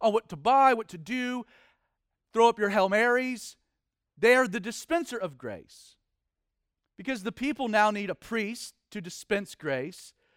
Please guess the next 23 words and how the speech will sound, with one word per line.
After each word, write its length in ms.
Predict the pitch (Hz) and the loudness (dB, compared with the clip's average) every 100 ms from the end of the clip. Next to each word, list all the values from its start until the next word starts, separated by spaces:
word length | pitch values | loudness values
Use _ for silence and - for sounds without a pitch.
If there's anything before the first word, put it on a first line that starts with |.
| _ | _
so 140 | - 185 | -8 -2
they 140 | 226 | 0
could 180 | 233 185 | -2 -6
receive 380 | 214 - 240 170 | -8 -6 -4 2
God's 340 | 196 190 - | 2 2 -2
forgiveness, 800 | - 185 226 285 185 165 - - _ _ _ _ | -12 -6 -4 -4 -6 -8 -12 -20 _ _ _ _
it's 140 | 226 - | -10 -6
only 220 | 254 233 | -4 -2
logical 540 | 196 240 262 247 240 | 2 4 2 -2 -10
that 140 | 220 226 | -10 -10
the 80 | 202 | -12
church 360 | - 269 220 | -8 -8 -6
amassed 380 | 220 202 214 220 | -4 0 0 -2
incredible 400 | 254 285 285 240 | -2 2 2 2
power 480 | 233 320 359 196 - _ _ _ _ _ _ _ _ _ _ | 0 0 -2 -6 -12 _ _ _ _ _ _ _ _ _ _
over 180 | 208 175 | -2 -2
the 80 | 170 | -4
people, 300 | - 269 175 | -6 -6 -6
the 100 | 147 | -8
doctrine 580 | 135 202 214 - 170 170 | 4 6 6 2 -14 -10
of 120 | 165 | -10
the 80 | 151 | -8
Nicolaitans. 1000 | 160 151 143 151 160 - - _ _ _ | -12 -10 -6 -4 -6 -10 -20 _ _ _